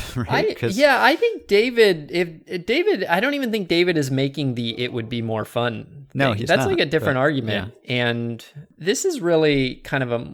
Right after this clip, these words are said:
Speaker 2: a little bit more of a confounding one because I, I, I am not sure whether, uh, we should aspire to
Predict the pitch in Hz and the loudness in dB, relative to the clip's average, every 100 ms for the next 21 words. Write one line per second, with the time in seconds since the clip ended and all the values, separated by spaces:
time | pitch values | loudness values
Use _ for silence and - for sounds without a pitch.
0 | - - 127 135 190 180 123 120 113 110 | -12 -6 -2 -2 -2 -4 -2 0 0 0
1 | 110 107 - - _ - 139 147 185 135 | 0 -4 -14 -20 _ -10 -4 -2 -2 -4
2 | 113 117 120 120 - _ 139 147 151 151 | -6 -4 -4 -4 -12 _ 0 2 4 0
3 | 147 - - - - - - 151 165 151 | -4 -10 -16 -16 -16 -12 -6 -4 -4 -2
4 | 165 196 202 143 127 - 123 107 107 107 | 0 0 -2 -2 -4 -4 -4 -2 0 0
5 | 107 104 104 - - - - _ - 123 | 0 -2 -4 -10 -20 -20 -20 _ -4 0
6 | 113 113 123 110 - 117 107 104 - - | 0 0 -4 -4 -2 -2 -2 -4 -8 -14
7 | _ _ 127 - - 113 110 110 110 - | _ _ -4 -4 -2 0 0 0 -2 -8
8 | - 113 107 104 101 107 | -10 -6 -4 -4 -6 -8